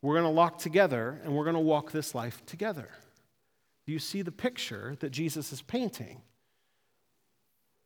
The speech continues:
And so we, t-, we stay attached to Jesus, and there's never a time that we get unattached,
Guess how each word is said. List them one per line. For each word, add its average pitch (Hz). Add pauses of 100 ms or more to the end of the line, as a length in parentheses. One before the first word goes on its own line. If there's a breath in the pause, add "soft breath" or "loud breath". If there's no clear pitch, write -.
(160)
And 165
so 196
we, 226
t-, -
we 196
stay 208
attached 202
to 185
Jesus, 160
and 156
there's 190
never 240
a 190
time 226
that 165
we 190
get 196
unattached, 196